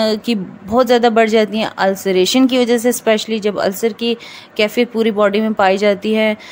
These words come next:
इसको मैनेज भी किया जा सकता है इब-, अगर हम अवॉइड करें, कोल्ड से, अ, अवॉइड करना बहुत ज़रूरी है। वार्म, अ, अगर अपने आप को रखें तो अगर से बेटर होता है, लेकिन एकदम से ख़ुद को जो हीट अप करना वो, अ,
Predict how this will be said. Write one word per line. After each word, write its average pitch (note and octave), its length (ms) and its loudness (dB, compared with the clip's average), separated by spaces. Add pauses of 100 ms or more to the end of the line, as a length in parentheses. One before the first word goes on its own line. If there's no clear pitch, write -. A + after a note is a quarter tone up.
(260)
इसको A3 240 0
मैनेज G#3+ 380 0
भी A#3 80 -2
किया A#3 260 0
जा A3 160 2
सकता G#3+ 340 -4
है G#3+ 480 0
इब-, F#3+ 320 -4
अगर G3 280 2
हम G#3 240 -2
अवॉइड G3 420 2
करें, G#3+ 300 -2
कोल्ड G#3+ 360 2
से, A3+ 300 0
अ, - 100 -2 (800)
अवॉइड G3 360 0
करना G#3+ 280 -2
बहुत G3+ 240 -4
ज़रूरी F#3+ 380 0
है। G#3 200 0 (400)
वार्म, A#3 480 4
अ, A3 300 -6 (100)
अगर A3 280 0
अपने A#3+ 180 2
आप A#3 160 0
को A#3 60 2
रखें A3+ 280 0
तो A#3+ 80 2
अगर A3+ 240 2
से A3+ 220 -2
बेटर F#3+ 320 2
होता A#3 240 2
है, A#3 60 2
लेकिन A#3 440 -2 (500)
एकदम B3 380 2
से D4 260 2
ख़ुद B3 220 -2
को A#3+ 140 0
जो A#3 140 2
हीट A3 300 0
अप A#3 140 0
करना G#3+ 260 0
वो, G#3 180 0
अ, G#3+ 60 -6